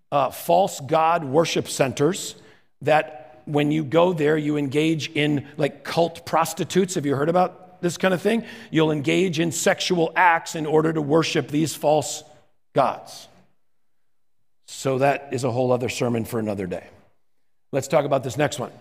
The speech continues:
We gotta teach our kids that God says to flee from sexual immorality. Flee from sexual immorality. Now, what is sexual? This is, uh, First Corinthians six eighteen. What is sexual immorality?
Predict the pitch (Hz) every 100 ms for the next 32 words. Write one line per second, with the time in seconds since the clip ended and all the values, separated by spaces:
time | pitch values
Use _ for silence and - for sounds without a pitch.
0 | - _ _ - - - 139 156 139 165
1 | 165 127 175 151 135 160 170 160 147 139
2 | - - 185 233 175 151 220 226 - -
3 | 180 180 - 170 - 175 160 165 160 165
4 | 190 220 185 139 131 - 185 214 - 175
5 | 190 - 180 165 180 190 208 170 127 -
6 | - - - - 151 160 226 240 - 214
7 | - 202 - 180 139 175 - - 185 -
8 | 190 170 151 156 - 156 123 160 101 -
9 | - _ _ _ _ - 147 220 214 -
10 | 190 - 175 175 160 143 117 95